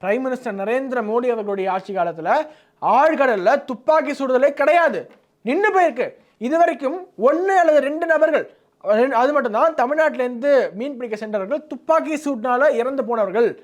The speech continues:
இப்ப ரீசெண்டா கூட யாரோ இறந்து போனாங்கன்னு செய்தி வந்துச்சு இல்லையா, மீனவர். அது கூட படகு மோதி விபத்துக்குள்ளாகி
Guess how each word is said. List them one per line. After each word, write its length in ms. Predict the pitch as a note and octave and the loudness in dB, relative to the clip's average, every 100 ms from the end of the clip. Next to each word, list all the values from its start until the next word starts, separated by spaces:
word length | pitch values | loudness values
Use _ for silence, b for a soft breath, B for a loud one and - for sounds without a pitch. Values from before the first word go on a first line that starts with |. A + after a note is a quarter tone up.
| b b - | b b -2
இப்ப 140 | G#3 C4+ | 0 2
ரீசெண்டா 340 | E4 D#4+ D#4 D4 | 2 2 2 2
கூட 100 | D#4 | 2
யாரோ 220 | D4 C4+ C#4 | 2 2 0
இறந்து 180 | B3 C4+ B3 | 0 -2 -4
போனாங்கன்னு 400 | B3 A#3+ B3 B3 A3 G#3 | -4 -4 -4 -2 -4 -4
செய்தி 140 | B3 | -4
வந்துச்சு 200 | A3+ G#3 | -4 -6
இல்லையா, 160 | G#3 B3+ | -6 -4
மீனவர். 280 | C4+ C4+ F3+ - - | -2 0 -2 -4 -4
அது 80 | B3+ C#4+ | -4 -2
கூட 120 | G#3+ F#3 D#4 D#4 B A#3+ | 0 0 0 -4 B -2
படகு 380 | C4+ E4+ D4 D#4 | 2 2 0 -2
மோதி 380 | C4+ C#4 C4 C4+ F#3 - _ _ _ _ _ _ _ | 0 0 -2 -6 -8 -14 _ _ _ _ _ _ _
விபத்துக்குள்ளாகி 840 | A3 D4 D#4+ D#4+ C#4 B3+ G#3 G#3+ | -2 0 0 -4 -2 0 0 -4